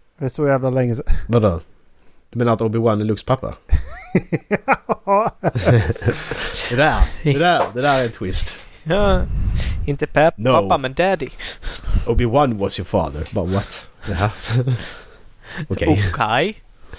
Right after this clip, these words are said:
Speaker 2: Jag bara... Jävlar vad dålig filmen hade blivit helt plötsligt.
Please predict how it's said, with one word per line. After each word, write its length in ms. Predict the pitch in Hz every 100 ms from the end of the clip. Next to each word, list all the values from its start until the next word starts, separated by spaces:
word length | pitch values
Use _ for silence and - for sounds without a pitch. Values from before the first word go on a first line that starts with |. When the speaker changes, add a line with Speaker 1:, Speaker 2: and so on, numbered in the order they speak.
| -
Speaker 2:
Jag 300 | - 117 117
bara... 220 | 110 107 101 104 - - - - - - - - -
Jävlar 400 | 151 185 131 170
vad 100 | 170
dålig 280 | 156 170 156
filmen 280 | 165 135 127
hade 140 | 127
blivit 340 | 123 175 127 90
helt 100 | 82
plötsligt. 460 | 85 - 71 -